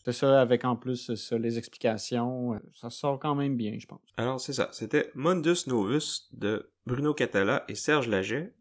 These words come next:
Speaker 2: publié par Asmodée.
Speaker 1: Donc, c'est ça. Moi, cette semaine, j'ai joué à un autre jeu, un jeu qui se veut à la base coopératif, mais où, où à la fin de la partie, la coopération, euh, prend le bord, c'est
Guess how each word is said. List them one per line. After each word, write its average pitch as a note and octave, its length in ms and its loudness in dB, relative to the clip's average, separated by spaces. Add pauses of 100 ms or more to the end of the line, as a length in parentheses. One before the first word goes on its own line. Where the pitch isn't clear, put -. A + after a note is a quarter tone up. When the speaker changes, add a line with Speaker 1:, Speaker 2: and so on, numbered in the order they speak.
(180)
Speaker 2:
publié C#3 320 -4
par A#2 300 -2
Asmodée. A2+ 560 -2 (960)
Speaker 1:
Donc, C#3 140 0
c'est F#3+ 120 -4
ça. A2+ 180 -4
Moi, C#3 160 2
cette A3 160 0
semaine, G#3 280 0
j'ai D#3 120 0
joué D#3 200 -2
à D#3 60 2
un A#2 300 4
autre D3 180 0
jeu, C3+ 220 0
un A#2 200 0
jeu C3+ 380 -6
qui A#2+ 240 0
se - 160 2
veut D3 420 6
à A#2+ 100 4
la A#2+ 100 6
base C3 240 2
coopératif, C3 720 0
mais A#2+ 240 2
où, A#2 140 -2 (160)
où D#3+ 220 4
à C3 60 10
la B2 120 4
fin D3 120 -2
de C#3+ 60 0
la A#2+ 80 2
partie, C#3+ 500 -6 (120)
la A#2+ 160 6
coopération, C3 840 2
euh, A2 60 0
prend B2 240 -2
le A#2 40 0
bord, B2+ 280 2
c'est C#3 340 -4